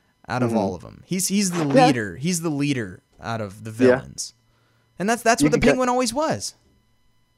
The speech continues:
Speaker 2: That's true. Yeah, and, like, if you think about it, 'cause, you know, we do not really embrace or acknowledge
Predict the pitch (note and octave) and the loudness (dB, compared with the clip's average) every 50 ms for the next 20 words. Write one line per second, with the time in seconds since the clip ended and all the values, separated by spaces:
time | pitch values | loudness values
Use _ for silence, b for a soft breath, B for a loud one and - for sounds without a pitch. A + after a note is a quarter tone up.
0 | _ _ _ _ - C3 B2+ - - - D3 C#3 C#3 B2+ - _ _ _ _ - | _ _ _ _ 0 0 0 0 0 0 0 0 0 -2 -6 _ _ _ _ 2
1 | C3+ D#3+ F#3+ E3 D#3+ D#3 D3+ D#3+ D3+ D3 D#3+ D3+ - E3+ D#3 _ - D#3 F#3 E3+ | 4 4 6 6 4 4 4 4 2 2 0 -2 -2 -4 -4 _ -4 -4 -2 -2
2 | A#2 A2 A2+ G#2+ G#2 G#2 G2 - - A2+ G#2+ G2 - - _ _ _ _ _ _ | 0 2 2 2 2 0 -2 -2 -2 -2 -2 -4 -6 -14 _ _ _ _ _ _
3 | _ _ - A2+ G#2 G2 F#2 F2+ A#2+ B2 B2 A2+ A#2 B2 G#2+ G#2 G2+ G2 F#2+ F#2 | _ _ -6 -2 -2 -2 0 2 4 4 4 4 2 0 0 0 2 2 0 0
4 | - - G2 F#2+ F#2 F2 F2 F2+ F2+ - _ _ _ _ _ _ _ - G#2+ G2 | -2 -2 0 0 2 2 0 0 -2 -4 _ _ _ _ _ _ _ -4 -2 -2
5 | F#2+ - - F#3+ F#2+ - - - - G#2+ F#2 F2 E2+ F2+ F#2+ F#2+ F#2+ F#2 F2+ F2 | 0 2 4 4 4 4 4 2 2 2 2 2 2 2 2 2 4 2 2 0
6 | F2 F2 - - - - | -2 -4 -6 -8 -10 -10